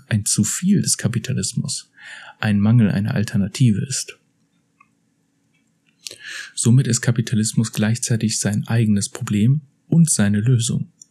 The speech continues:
Und Deleuze und Guattari raten dazu, dass man aus dieser Sackgasse nur entkommen kann, wenn man sowohl Problem und Lösung ablehnt. Dies kann man am besten dadurch tun,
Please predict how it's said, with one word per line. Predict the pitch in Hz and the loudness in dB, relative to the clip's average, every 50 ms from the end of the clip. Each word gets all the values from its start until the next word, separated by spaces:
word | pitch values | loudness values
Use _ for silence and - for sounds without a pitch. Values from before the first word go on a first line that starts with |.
| _ | _
Und | - 113 107 104 - | -2 0 0 0 2
Deleuze | - 101 95 95 - | 0 0 0 0 -2
und | 101 | -2
Guattari | - 95 92 - 98 92 123 123 120 | -2 -2 -2 -2 -4 0 0 0 0
raten | 110 98 95 95 95 - 101 | 0 -2 -2 -4 -2 0 0
dazu, | 101 98 92 - - 117 135 175 - _ - - - - - - - - - | 0 0 -2 -2 -2 0 -2 -2 -2 _ -20 -20 -18 -18 -18 -20 -20 -8 -4
dass | 113 110 - | -4 0 2
man | 110 98 | 2 2
aus | 95 - - | 2 0 -2
dieser | 110 101 - 98 98 | -4 -2 -2 -2 -2
Sackgasse | - 107 107 - - 107 107 - - 104 | 0 -2 -4 -2 -2 -4 -4 0 0 2
nur | 107 117 143 160 123 | 4 6 6 6 6
entkommen | - 98 - - 92 87 - - | 4 0 -2 -2 -2 -2 -2 -2
kann, | - 180 190 - 170 175 - _ _ - - _ _ _ | -2 0 0 0 0 -2 -4 _ _ -20 -20 _ _ _
wenn | - 107 110 | 0 2 4
man | 110 107 | 4 4
sowohl | 104 107 101 - 117 120 127 | 2 0 0 2 2 2 2
Problem | - - 107 101 98 104 98 98 87 - - | 0 -2 -4 -2 0 0 0 0 -2 -2 2
und | - 120 139 139 131 - - - _ _ _ - | 4 6 6 6 4 -2 -12 -14 _ _ _ -4
Lösung | 104 101 101 98 95 95 98 95 - - _ | -2 0 2 2 0 0 0 -2 -2 -4 _
ablehnt. | - 123 127 - - - - - - - _ _ _ _ _ _ _ _ _ _ _ _ _ _ _ _ _ _ _ - | -4 -4 -4 -2 -2 -4 -4 -4 -10 -16 _ _ _ _ _ _ _ _ _ _ _ _ _ _ _ _ _ _ _ -2
Dies | 123 107 - - | -2 -2 0 0
kann | 117 110 | 2 2
man | 110 107 | 4 4
am | 104 92 | 4 2
besten | 98 95 - - - 90 | 0 -2 -2 -2 -2 0
dadurch | - - 151 147 113 - - | 2 2 2 2 2 0 -2
tun, | - - - - 98 123 131 - | -6 -4 -2 0 0 0 -2 -4